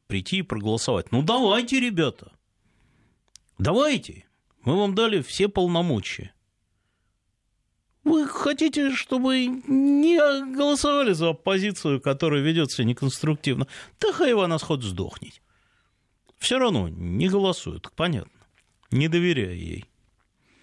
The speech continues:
Ну, теперь вы сделайте что-нибудь такое, чего хочется населению. Может, введите смертную казнь для вурдалаков. А то каждый раз, когда допрос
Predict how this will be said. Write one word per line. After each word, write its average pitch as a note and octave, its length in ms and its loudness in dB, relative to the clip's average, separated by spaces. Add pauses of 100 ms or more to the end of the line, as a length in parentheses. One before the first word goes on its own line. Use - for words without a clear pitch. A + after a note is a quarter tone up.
(300)
Ну, B2+ 80 -2
теперь C3+ 500 -4
вы F#2 140 -4
сделайте C#3+ 420 -2
что-нибудь C3+ 340 0
такое, A#2+ 360 -4
чего F#2 400 -4 (420)
хочется - 640 -4
населению. F2+ 640 -6 (600)
Может, F#4 240 0
введите G3+ 300 -2
смертную F3+ 440 -2
казнь C#3+ 400 -2
для A#2+ 140 -2
вурдалаков. A#2 720 -2 (540)
А F3 80 -2
то G3+ 120 -2
каждый G#3 460 -2
раз, G3+ 200 -2
когда F#3+ 320 0
допрос F#3+ 540 -2